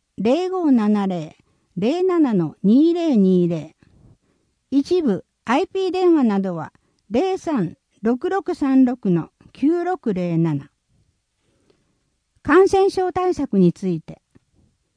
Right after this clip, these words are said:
今回の調査では、新型コロナウイルス感染症対策の観点から、訪問時にも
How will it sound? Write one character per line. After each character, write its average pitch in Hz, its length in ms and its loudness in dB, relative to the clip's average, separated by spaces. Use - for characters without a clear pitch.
今 311 240 6
回 247 180 0
の 220 140 2
調 285 240 2
査 220 180 -2
で 196 140 -2
は、 185 180 -4
新 294 300 6
型 339 260 0
コ 330 140 -2
ロ 349 100 4
ナ 370 180 4
ウ 359 140 -2
イ 349 80 0
ル 277 100 0
ス - 160 -14
感 311 260 4
染 339 200 4
症 320 240 0
対 311 240 0
策 233 240 -2
の 180 160 2
観 269 260 4
点 160 240 2
か 160 140 -10
ら、 175 160 -14
訪 381 260 6
問 392 260 4
時 233 140 6
に 226 160 6
も 170 240 2